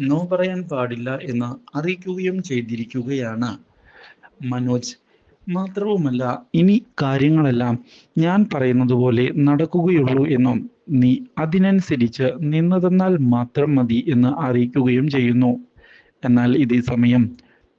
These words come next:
ഈ ആഭരണങ്ങളുടെ കാര്യമെല്ലാം മനോജിന്റെ ഭാര്യ ധനലക്ഷ്മി അറിയുകയാണ് എങ്കിൽ ഉണ്ടാകാൻ പോകുന്ന പ്രശ്നത്തെപ്പറ്റി ആലോചിക്കുകയാണ് കൺമണി.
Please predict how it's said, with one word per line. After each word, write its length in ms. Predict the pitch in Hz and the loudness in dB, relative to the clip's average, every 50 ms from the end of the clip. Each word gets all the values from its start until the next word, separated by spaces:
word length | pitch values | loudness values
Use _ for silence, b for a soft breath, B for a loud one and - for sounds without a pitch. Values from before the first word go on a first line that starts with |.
| - 196 | -6 -6
ഈ 100 | 220 220 | -4 -4
ആഭരണങ്ങളുടെ 880 | 185 147 131 123 120 127 123 123 123 127 123 123 127 127 127 135 135 135 - | -6 -8 -8 -8 -8 -8 -6 -4 -4 -2 -2 -4 -4 -6 -8 -10 -12 -12 -10
കാര്യമെല്ലാം 640 | 123 120 117 117 123 131 123 117 117 120 120 113 110 _ _ _ _ _ _ _ _ _ _ _ _ _ _ _ _ _ _ b b b b b b b - | -10 -10 -8 -8 -6 -6 -6 -4 -4 -4 -6 -6 -8 _ _ _ _ _ _ _ _ _ _ _ _ _ _ _ _ _ _ b b b b b b b -2
മനോജിന്റെ 600 | 151 175 185 196 202 190 160 190 190 190 208 208 | 0 2 2 2 2 2 0 0 0 2 2 0
ഭാര്യ 520 | 196 143 131 123 120 120 120 120 123 131 127 - 127 117 | 0 0 -2 -2 0 0 0 0 0 0 -2 -4 -2 -2
ധനലക്ഷ്മി 600 | 131 139 156 160 165 165 - - 180 160 165 180 - _ - | 0 0 2 2 0 0 -2 -4 -4 -2 -2 -2 -2 _ -6
അറിയുകയാണ് 800 | 143 127 127 139 135 143 139 147 165 160 143 123 117 117 123 127 139 | -4 -2 0 2 2 2 2 2 2 2 2 0 0 2 2 0 2
എങ്കിൽ 420 | 156 147 117 113 110 123 120 117 120 - - | 2 0 0 0 0 0 0 0 -2 -2 -2
ഉണ്ടാകാൻ 560 | 170 139 156 160 165 170 175 165 175 175 170 | 0 2 2 2 2 0 0 0 2 0 2
പോകുന്ന 360 | 165 170 165 160 175 170 175 170 | 2 2 2 2 2 2 2 0
പ്രശ്നത്തെപ്പറ്റി 1040 | - - - 113 - - 120 117 117 113 - 131 113 113 135 123 101 - 123 117 107 B B B B B B B B B - - 143 | -2 -6 -10 -10 -4 -2 -2 -2 -2 -2 -2 -4 -2 -2 -4 -4 -2 -2 -2 -2 -2 B B B B B B B B B -10 -8 -4
ആലോചിക്കുകയാണ് 1200 | 143 160 180 180 175 175 147 165 170 - 185 175 165 180 165 143 127 117 113 120 120 120 120 - b b b b b b b b b _ _ _ _ - - 131 | -2 -2 0 2 2 2 2 -2 -10 -10 -10 -6 -2 -2 -2 -2 -4 -6 -4 -2 -2 -4 -4 -6 b b b b b b b b b _ _ _ _ -10 -6 -6
കൺമണി. 540 | 135 156 143 123 120 123 123 120 117 123 | -6 -4 -4 -4 0 0 0 0 0 -4